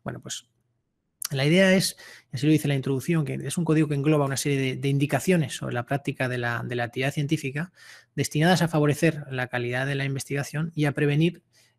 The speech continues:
eh, problemas de integridad, tanto para científicos como personal investigador en formación, incluyendo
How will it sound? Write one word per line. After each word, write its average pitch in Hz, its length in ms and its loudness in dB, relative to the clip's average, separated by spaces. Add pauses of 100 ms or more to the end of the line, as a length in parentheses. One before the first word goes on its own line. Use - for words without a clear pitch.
eh, 131 260 0
problemas 151 480 4
de 147 60 2
integridad, 143 720 4
tanto 123 260 -6
para 123 200 -2
científicos 165 800 0
como 143 340 -4
personal 135 420 -4
investigador 127 520 -4
en 123 60 -8
formación, 131 380 -4
incluyendo 131 580 -2